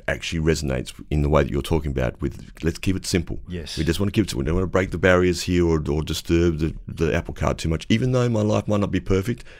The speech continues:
Speaker 1: I don't want to upset things here.
Speaker 2: Exactly,
Speaker 1: Yeah.
Speaker 2: and making it into a, a binary s-, choice, a simple black and white, it's either
Speaker 1: Mm.
Speaker 2: this or that, you know, you can make your choice.
Speaker 1: Yeah.
Speaker 2: Uh, and, uh, if you look at the,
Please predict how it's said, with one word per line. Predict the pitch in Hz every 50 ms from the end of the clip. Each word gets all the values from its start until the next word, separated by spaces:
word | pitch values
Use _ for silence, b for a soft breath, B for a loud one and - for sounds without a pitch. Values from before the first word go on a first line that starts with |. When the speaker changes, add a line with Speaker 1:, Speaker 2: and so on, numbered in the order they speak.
| B B B B
Speaker 1:
I | - 76
don't | 76 80
want | 80 76
to | 78 78 71 - - - - - - - -
upset | 80 - - - - -
things | - 67 64 64
here. | - 65 60 69 -
Speaker 2:
Exactly, | - 117 104 - 101 90 - - 80 73 78
Speaker 1:
Yeah. | 71 76
Speaker 2:
and | 98 95 92 87 85 - 104 120 120
making | 120 123 113 98 107 92 80
it | 82 85
into | 82 - - - 82 80
a, | 80 78 78 78 76 76 73 -
a | 76 73
binary | - 98 92 90 87 78 78 76 76 76 - _ _ -
s-, | - - - - -
choice, | - - 90 80 73 - -
a | 82
simple | - - 98 85 87 78
black | 71 85 82 80 -
and | 85 78
white, | 78 80 78 78
it's | 78 - -
either | 90 82 69 71
Speaker 1:
Mm. | 71
Speaker 2:
this | 80 80 - 87
or | 76 73
that, | 71 76 - - - - - -
you | - 76
know, | 76 78
you | 78 78 80
can | - 82 78
make | 78 76 - -
your | -
choice. | - - - 76 76 76 - - - - -
Speaker 1:
Yeah. | 73 71 73 - - - - - - - - - - - -
Speaker 2:
Uh, | 80 80 80 - -
and, | 92 90 90 85 85 85 - 87
uh, | 82 80 80 87
if | 101 - -
you | 101
look | 117 113 95
at | 87 -
the, | 90 82 82 82 80 78 78 76 78